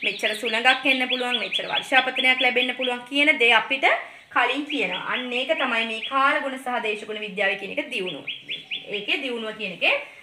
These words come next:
මේ අපි ඒකෙන් හඳුනා ගන්න. හරිද? එතකොට දැන් ඔන්න අද අපි කතා කරා කාලගුණය සහ දේශගුණය කියන්නේ මොකද්ද? ඒවයි මූලිකාංග,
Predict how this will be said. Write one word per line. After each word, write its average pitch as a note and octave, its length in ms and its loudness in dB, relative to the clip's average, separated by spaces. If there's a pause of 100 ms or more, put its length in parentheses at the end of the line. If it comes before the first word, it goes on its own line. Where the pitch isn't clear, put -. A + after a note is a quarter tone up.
(280)
මේ G#3 540 -12 (280)
අපි A3+ 260 -8
ඒකෙන් A3 280 -6
හඳුනා A#3 320 0
ගන්න. A3+ 280 -2 (200)
හරිද? C#4 260 -2 (1000)
එතකොට C4+ 480 -4
දැන් A#3 200 0
ඔන්න A#3+ 100 -4
අද G#3 180 -2
අපි G#3 240 0
කතා G3 400 -2
කරා G3+ 240 0
කාලගුණය G#3 580 -2
සහ A3+ 240 -8
දේශගුණය G3+ 500 -8
කියන්නේ F#3+ 220 -6
මොකද්ද? F#3 500 -4 (1000)
ඒවයි G3+ 360 -4
මූලිකාංග, F#3+ 680 -8